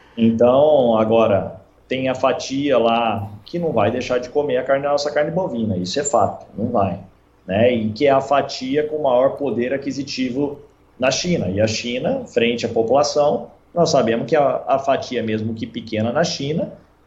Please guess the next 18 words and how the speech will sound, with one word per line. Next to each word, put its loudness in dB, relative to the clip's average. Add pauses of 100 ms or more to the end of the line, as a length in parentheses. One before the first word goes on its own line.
(300)
é 4 (300)
uma -2
fatia 0
muito -4
grande -2
pra 0
gente. -6
Então, -4 (520)
logicamente, 2
os -16
chineses -4
não -4
vão -2
deixar -2
de -6
comprar 0
carne -2
nossa. 0